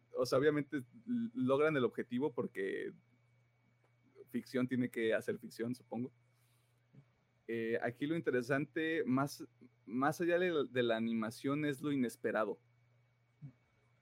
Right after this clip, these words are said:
Es como de, te presenta, te presenta rápidamente un equipo, te presentan rápidamente cuál es la calidad de sus interacciones. Está el líder,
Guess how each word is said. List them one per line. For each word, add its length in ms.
Es 120
como 300
de, 260
te 140
presenta, 460
te 160
presenta 340
rápidamente 540
un 80
equipo, 340
te 100
presentan 520
rápidamente 600
cuál 180
es 80
la 100
calidad 340
de 80
sus 120
interacciones. 600
Está 220
el 100
líder, 400